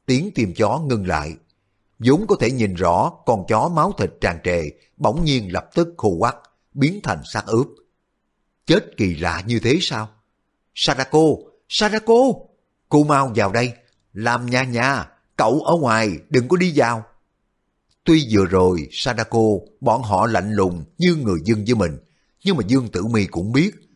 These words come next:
bọn họ nhất định là cố ý. Bây giờ cần Sadako đem cái đám chó chết này ra ngoài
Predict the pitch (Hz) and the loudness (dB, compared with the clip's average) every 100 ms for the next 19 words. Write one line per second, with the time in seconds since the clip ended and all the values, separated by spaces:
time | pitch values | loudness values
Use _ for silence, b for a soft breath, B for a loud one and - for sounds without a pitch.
0 | _ 107 110 101 95 95 107 - 117 135 | _ -2 0 0 0 0 -2 -10 -4 -4
1 | 143 107 87 90 95 - 110 143 120 170 | -4 -6 -4 -2 -6 0 2 4 2 0
2 | - _ _ _ _ _ _ - 180 170 | -8 _ _ _ _ _ _ -2 0 2
3 | 120 95 90 78 _ _ 117 85 - 107 | 0 0 -2 -4 _ _ -4 -4 -6 -4
4 | 104 - 107 98 - _ _ 107 104 92 | -4 2 2 2 -4 _ _ -4 -2 -4
5 | 107 127 160 151 170 185 196 113 80 76 | -4 -4 -2 -2 0 -2 -2 -6 -6 -6
6 | 104 87 78 | -4 -2 -4